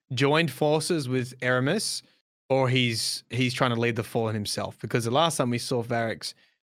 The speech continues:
he, uh, was, wanted to be a Kel. So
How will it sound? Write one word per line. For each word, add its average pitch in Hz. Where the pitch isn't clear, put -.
he, 117
uh, 107
was, 107
wanted 113
to -
be 110
a 101
Kel. -
So 107